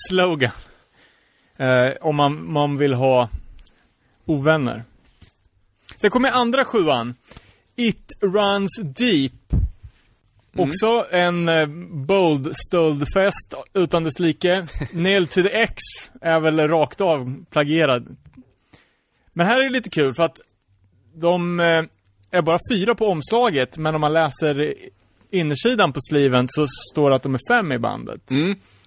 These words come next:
Speaker 2: En Ness står det, och de har ju, på första sjuan så spelar Arne gitarr och Espen bas, men nu har de bytt så att Es-, nej, så Arne spelar bas och, eh, Espen gitarr, och så har de tagit in en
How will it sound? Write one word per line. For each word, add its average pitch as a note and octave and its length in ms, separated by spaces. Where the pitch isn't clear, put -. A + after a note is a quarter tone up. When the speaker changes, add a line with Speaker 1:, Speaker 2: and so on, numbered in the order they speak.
Speaker 2:
En B2 640
Ness D#3 260
står G2+ 280
det, F#2+ 160
och A2 460
de B2+ 180
har D3 100
ju, C3+ 200
på C#3 200
första G3 200
sjuan C#3+ 300
så B2 120
spelar A#2 540
Arne C#3+ 500
gitarr B2 500
och G#2+ 140
Espen G#2+ 420
bas, A#2 260
men A#2 120
nu C3 100
har D3+ 100
de B2+ 140
bytt D3+ 340
så - 180
att - 220
Es-, - 420
nej, B2 200
så C3 100
Arne D3 260
spelar D3 240
bas A#2 240
och, - 340
eh, A2+ 200
Espen A2+ 360
gitarr, G2+ 280
och G#2 120
så B2+ 60
har A#2 40
de A2+ 100
tagit A2+ 260
in G#2+ 140
en G2+ 160